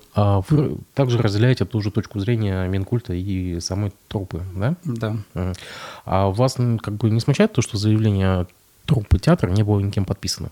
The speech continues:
Speaker 1: Там нет ни одной подписи.
Speaker 2: Я не
Speaker 1: Ни
Speaker 2: знаю, то есть
Speaker 1: главного режиссера, ни директора. Ну, что ж, хорошо.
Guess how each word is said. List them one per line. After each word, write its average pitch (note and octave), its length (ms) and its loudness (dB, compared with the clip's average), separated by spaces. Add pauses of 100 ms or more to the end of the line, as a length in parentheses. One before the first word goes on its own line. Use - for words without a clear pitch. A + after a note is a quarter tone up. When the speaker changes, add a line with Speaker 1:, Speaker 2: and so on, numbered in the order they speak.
Speaker 1:
Там F2+ 140 -6
нет F2+ 180 -4
ни F#2 40 0
одной F#2 180 -2
подписи. - 420 -10 (800)
Speaker 2:
Я C3 100 0
не D3+ 220 6
Speaker 1:
Ни E3+ 60 8
Speaker 2:
знаю, A2+ 260 2
то - 100 -18
есть G#2+ 140 -2
Speaker 1:
главного A#2+ 340 4
режиссера, G#2 420 0
ни G#2+ 380 2
директора. F2+ 360 -4
Ну, A2+ 260 -6
что - 140 -6
ж, - 120 -10
хорошо. A2 240 -6